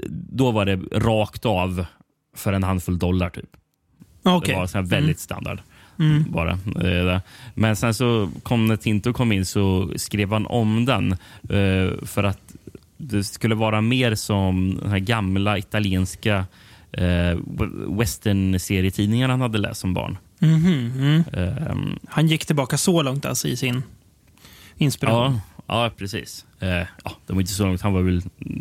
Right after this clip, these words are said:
Speaker 1: var väl drygt trettio år där.
Speaker 2: Ja, men alltså, alltså,
Speaker 1: Ja.
Speaker 2: okej, långt, långt för oss då, i alla fall.
Speaker 1: Ja. Ja.
Speaker 2: Tidsmässigt. Mm,
Speaker 1: Ja.
Speaker 2: mm.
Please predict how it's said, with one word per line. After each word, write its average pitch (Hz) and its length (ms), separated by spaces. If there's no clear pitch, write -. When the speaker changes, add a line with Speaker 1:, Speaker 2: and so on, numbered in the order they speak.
Speaker 1:
var 50 200
väl 82 260
drygt - 420
trettio 101 280
år 90 140
där. - 120
Speaker 2:
Ja, 165 200
men 165 200
alltså, 156 200
alltså, 170 260
Speaker 1:
Ja. 107 180
Speaker 2:
okej, 143 260
långt, 165 540
långt 165 380
för 175 140
oss 165 160
då, 143 300
i 151 60
alla 143 160
fall. 107 160
Speaker 1:
Ja. 170 160
Ja. 113 100
Speaker 2:
Tidsmässigt. 135 480
Mm, 135 260
Speaker 1:
Ja. 98 60
Speaker 2:
mm. 131 240